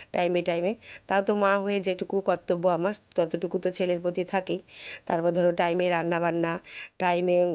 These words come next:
তাদের খাবার দাবার দেওয়া, নিজেও টাইমে সব কিছু করা, টাইমের মধ্যে একা হাতে যেভাবে আমি কাজ ম্যানেজ করি সেটাই তোমাদের সাথে শেয়ার করছি। তো দেখো, সকালবেলা একদম তোমার ওই যে জামা কাপড় টামা কাপড় মেলে আসলাম।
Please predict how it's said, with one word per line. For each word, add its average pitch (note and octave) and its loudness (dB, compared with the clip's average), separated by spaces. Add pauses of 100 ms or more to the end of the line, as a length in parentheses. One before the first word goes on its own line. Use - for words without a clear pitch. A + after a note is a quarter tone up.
(180)
তাদের E3 0
খাবার F3 0
দাবার E3+ 2
দেওয়া, E3+ 2
নিজেও F#3 2
টাইমে F3+ 0
সব E3+ -2
কিছু F#3 -2
করা, E3 0 (460)
টাইমের G#3+ 2
মধ্যে F#3+ 0 (120)
একা F3+ 0
হাতে G3+ 0 (460)
যেভাবে G3 2
আমি G3 0
কাজ F3 -2 (100)
ম্যানেজ F3 0
করি A#3+ 0
সেটাই F3 0
তোমাদের D#3+ -2
সাথে E3+ -6
শেয়ার D3+ -4
করছি। - -14 (840)
তো - -2
দেখো, G3+ 2 (320)
সকালবেলা F#3+ 2
একদম F3+ 0
তোমার F3 2
ওই F3 0
যে E3+ -4 (240)
জামা E3+ 0
কাপড় F3 -2
টামা E3 -2
কাপড় F3 0
মেলে F3 2
আসলাম। E3 -2